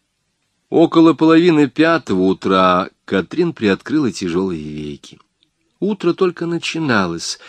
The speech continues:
и на хозяйственном дворе гостиницы петух хриплым криком пытался оповестить о восходе солнца.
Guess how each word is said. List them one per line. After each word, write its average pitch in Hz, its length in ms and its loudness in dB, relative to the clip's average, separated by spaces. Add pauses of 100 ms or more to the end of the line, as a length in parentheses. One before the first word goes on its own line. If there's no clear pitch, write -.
(280)
и 165 80 0
на 175 100 2
хозяйственном 160 720 0
дворе 107 280 4
гостиницы 104 960 0
петух 185 540 -2 (220)
хриплым 185 540 -2
криком 156 460 -6
пытался 107 540 -6
оповестить - 600 -10
о 80 60 -10
восходе 82 460 -12
солнца. - 720 -14